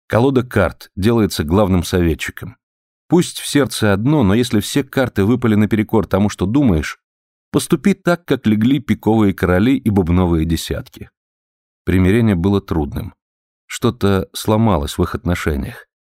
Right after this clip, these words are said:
Тем не менее, Иван вернул Ольгу, выполнял все ее прихоти, угадывал любое желание, думал, что с рождением ребенка все наладится. Однажды он сделал два ролика портретов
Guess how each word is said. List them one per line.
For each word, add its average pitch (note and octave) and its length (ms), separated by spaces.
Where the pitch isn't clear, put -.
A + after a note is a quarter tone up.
Тем A2+ 160
не C3 80
менее, D3 340
Иван A#2+ 240
вернул G2+ 560
Ольгу, A2 560
выполнял G#2+ 460
все - 200
ее D#2 180
прихоти, G2 580
угадывал C3+ 480
любое G2 360
желание, E2+ 640
думал, C3+ 320
что G2+ 320
с - 120
рождением G2 460
ребенка G2+ 440
все G#2 200
наладится. F2+ 720
Однажды B2 380
он A#2 140
сделал B2 360
два G2 240
ролика A2+ 400
портретов G2+ 560